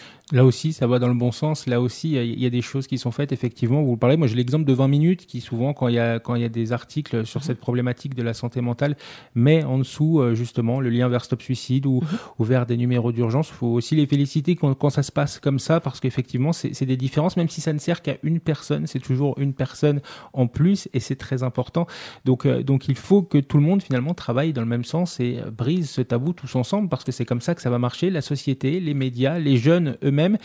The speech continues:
Speaker 1: l'entourage, on en a parlé aussi, c'est très important, l-, la vision et le pouvoir qu'a l'entourage sur quelqu'un.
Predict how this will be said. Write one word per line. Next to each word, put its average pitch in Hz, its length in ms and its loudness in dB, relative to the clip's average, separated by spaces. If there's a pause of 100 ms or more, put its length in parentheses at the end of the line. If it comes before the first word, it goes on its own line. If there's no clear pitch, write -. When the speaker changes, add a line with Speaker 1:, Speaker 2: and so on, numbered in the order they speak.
(360)
Speaker 1:
l'entourage, 135 580 2 (140)
on 123 120 0
en 123 120 0
a 120 80 0
parlé 139 480 -2
aussi, 123 360 -6
c'est 117 200 -6
très - 320 -4
important, 139 400 -2
l-, 131 120 -2 (120)
la 120 160 -2
vision 156 560 0
et - 60 -4
le 131 200 2
pouvoir 151 560 -2
qu'a 139 100 -4
l'entourage 131 480 -2
sur - 140 -6
quelqu'un. 131 300 -4